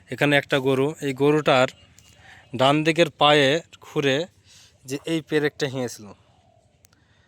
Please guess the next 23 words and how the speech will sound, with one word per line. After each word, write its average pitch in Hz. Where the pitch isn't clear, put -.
পেরেকটা 135
ঢোকার 143
ফলে 147
অনেক 147
কষ্টে 156
ছিল 151
সে, 147
দীর্ঘ 139
এক 131
সপ্তাহ 156
যাবৎ 151
পা 143
নিয়ে 147
খুব 147
দুর্ভোগে 147
ছিল, 151
সে -
খোঁড়াচ্ছিল। 147
তো -
আজকে 147
অবশেষে 147
গেরস্ত 143
আমাকে 143